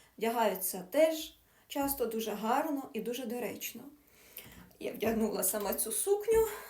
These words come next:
на цвинтар і на неї чорний плащ. М,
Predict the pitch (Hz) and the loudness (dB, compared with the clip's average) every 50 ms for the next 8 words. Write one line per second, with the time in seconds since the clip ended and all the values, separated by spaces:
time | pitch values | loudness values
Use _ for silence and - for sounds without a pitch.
0 | - 277 277 302 294 302 330 302 302 311 285 294 277 302 294 240 269 - - - | -14 -10 -6 -4 -2 -2 -2 -2 -4 -4 -4 -6 -6 -2 0 0 0 0 -4 -8
1 | 453 523 508 415 320 262 247 262 285 330 392 392 - - - - 233 202 - 226 | -8 -6 -6 -6 -8 -8 -10 -10 -10 -8 -8 -8 -8 -8 -10 -10 -10 -8 -8 -8
2 | 233 269 262 262 233 - - 185 185 208 220 220 - - - - _ _ _ - | -8 -10 -12 -12 -12 -14 -14 -14 -14 -14 -14 -16 -20 -20 -20 -20 _ _ _ -16
3 | - - - - - - - - - - _ _ - - - _ _ _ _ _ | -16 -16 -18 -20 -20 -20 -20 -20 -20 -20 _ _ -20 -20 -20 _ _ _ _ _
4 | 427 427 269 254 254 254 262 | -16 -10 -10 -8 -8 -6 -8